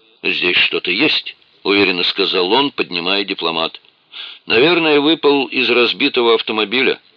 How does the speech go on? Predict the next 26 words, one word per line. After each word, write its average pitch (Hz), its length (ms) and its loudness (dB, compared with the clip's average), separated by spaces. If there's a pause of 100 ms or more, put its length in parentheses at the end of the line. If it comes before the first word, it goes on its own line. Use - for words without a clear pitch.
(280)
Смотри, 104 360 -2
какой 185 260 -2
тяжёлый». 92 580 0 (1040)
«Пойдём 117 340 2
к - 100 -14
нашей 78 260 -2
машине», — 78 460 -2 (300)
предложил 87 480 0
его 78 180 -2
товарищ. 73 420 -2
«Посмотрим, 123 560 2
что - 220 2
там 95 160 -2
внутри». 90 420 -2 (840)
Они 156 260 2
принесли 135 460 0
«Дипломат» 127 520 0
к - 60 -4
своему 113 320 0
автомобилю, 113 640 -2
пощёлкали 113 600 0
замком, 98 500 -2 (220)
но 120 160 2
чемоданчик 117 680 0
не 95 120 -2
открылся. 147 600 0